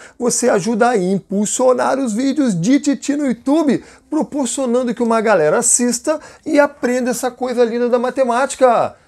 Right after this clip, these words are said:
Fique comigo até o final desse vídeo pra entender, hein? Muito bem. Pessoal, aqui nós temos uma sequência.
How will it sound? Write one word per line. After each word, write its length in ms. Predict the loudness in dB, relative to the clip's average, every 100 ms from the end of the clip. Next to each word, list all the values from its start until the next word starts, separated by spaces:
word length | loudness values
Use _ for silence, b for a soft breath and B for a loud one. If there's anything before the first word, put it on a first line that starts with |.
| b
Fique 360 | _ -6 -4 -4
comigo 440 | -6 -4 -4 -6 b b -14
até 300 | -14 0 0
o 60 |
final 260 | 2 -2 -2
desse 240 | -2 -4
vídeo 220 | -2 -2
pra 120 | -4 -6
entender, 440 | -6 0 2 2
hein? 180 | 0 -6 b b b b
Muito 260 | -4 -2
bem. 380 | 2 4 2 -2 _ _ _ _
Pessoal, 420 | -6 0 4 4
aqui 180 | 2 0
nós 220 | -2 0
temos 260 | 0 0 -2
uma 180 | 0 2
sequência. 760 | 2 2 2 2 0 -2 -6